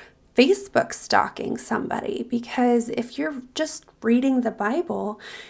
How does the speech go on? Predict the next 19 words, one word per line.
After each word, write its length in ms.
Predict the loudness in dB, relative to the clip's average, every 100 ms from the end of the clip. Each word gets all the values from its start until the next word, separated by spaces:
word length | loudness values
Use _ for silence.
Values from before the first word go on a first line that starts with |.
| -20 _
you're 160 | 4
not 200 | 6 4
gonna 200 | 4 2
get 260 | 2 0 0
a 60 | 0
whole 340 | 0 0 0
lot 320 | -2 -6 -6 -2
out 260 | 4 6
of 180 | 4 2
it. 460 | -4 -8 -10 -12 -14 -18 -20 -20 -16 0
Instead, 1160 | 4 4 2 -4 -6 2 4 6 4 4 0 -6 -16 -18 -18 -2
all 140 | 2 2
you're 180 | 0 -2
gonna 300 | 0 0 -4 -4
get 280 | -2 -2 -4
from 380 | -2 2 4 4
it 320 | 4 0 -2 _ _
is 640 | 0 4 4 4 0 -6 -12 -18 -20 -20 _
facts. 1040 | _ -4 4 6 6 0 -10 -6 -4 -6